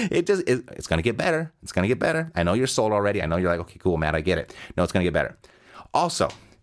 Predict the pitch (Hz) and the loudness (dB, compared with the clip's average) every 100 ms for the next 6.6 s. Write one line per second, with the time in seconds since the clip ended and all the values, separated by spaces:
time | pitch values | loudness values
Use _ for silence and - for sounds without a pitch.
0 | _ _ 98 107 113 110 98 104 - 131 | _ _ 0 0 2 0 0 -2 0 0
1 | 113 92 87 - 80 87 80 80 80 - | 0 0 -2 -2 -2 0 0 2 0 -2
2 | - 80 - 78 73 - - - _ _ | -2 -2 0 -2 -2 -8 -14 -20 _ _
3 | _ _ _ _ - 120 147 165 156 104 | _ _ _ _ -2 0 2 2 0 -2
4 | - 120 120 95 - - 98 - 80 73 | -2 0 2 0 -4 -4 -4 -4 -4 -4
5 | - - _ _ _ _ _ _ _ _ | -6 -12 _ _ _ _ _ _ _ _
6 | 104 113 143 139 120 | 0 2 0 0 -2